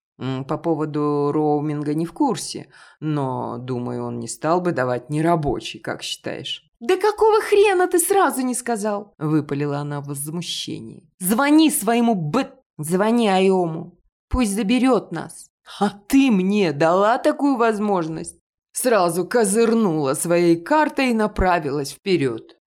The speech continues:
"Если ты всегда так необдуманно поступаешь, то неудивительно, что постоянно попадаешь в неприятности. Садись уже,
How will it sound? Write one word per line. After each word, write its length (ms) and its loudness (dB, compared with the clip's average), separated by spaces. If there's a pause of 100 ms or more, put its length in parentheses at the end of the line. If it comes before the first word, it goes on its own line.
"Если 280 0
ты 140 0
всегда 460 0
так 320 -2
необдуманно 580 -4
поступаешь, 920 -2 (320)
то 100 -2
неудивительно, 840 -2
что 180 -6
постоянно 680 -2
попадаешь 600 -4
в 60 -10
неприятности. 960 -6 (480)
Садись 640 0
уже, 420 -4